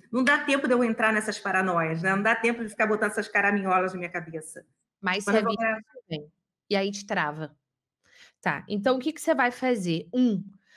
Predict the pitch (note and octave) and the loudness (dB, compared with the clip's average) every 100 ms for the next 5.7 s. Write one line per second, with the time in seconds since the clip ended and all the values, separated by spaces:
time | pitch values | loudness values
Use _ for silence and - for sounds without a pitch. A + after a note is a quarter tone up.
0 | - - F#3+ G#3+ C4 A3+ G#3 G3+ G3+ A3 | -20 -4 0 2 2 2 2 2 2 0
1 | G3+ A#3+ A#3+ G3 G3 G3 G3+ A3 G3 E3+ | 2 2 4 4 0 -4 -6 -2 0 2
2 | G3+ A3 A3 A#3 - B3+ B3+ A#3+ - A#3 | 0 2 2 0 -2 -6 -2 -2 0 -2
3 | B3 C4 C#4 B3 G3+ G3+ B3+ C#4 - - | -2 -2 -6 -4 -4 -4 -8 -6 -6 0
4 | C#4 G#4 E4+ D4 - A3+ A3 - F3+ F3+ | 0 0 -4 -8 -2 -2 -2 -6 -4 -2
5 | A3+ C4 - E3 D#3+ - | -2 -4 -4 -8 -8 -14